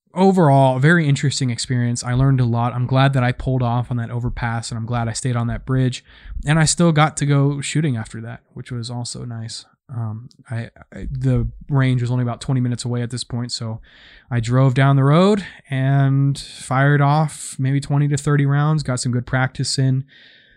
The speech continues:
and had a long drive back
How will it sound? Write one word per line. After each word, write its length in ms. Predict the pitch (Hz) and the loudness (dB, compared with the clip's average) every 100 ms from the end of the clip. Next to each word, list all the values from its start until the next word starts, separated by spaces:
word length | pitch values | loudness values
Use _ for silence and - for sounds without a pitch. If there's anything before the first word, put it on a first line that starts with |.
| _ _ - | _ _ -12
and 520 | 120 120 120 120 113 - | -4 -2 0 -2 -6 -14
had 280 | - 131 147 | -8 -4 -4
a 60 | 139 | -4
long 600 | 131 151 156 156 160 143 _ _ _ - | -2 0 0 -2 -4 -10 _ _ _ -4
drive 420 | 131 127 123 110 | 0 2 0 -4
back 480 | 120 113 - - | -6 -6 -8 -12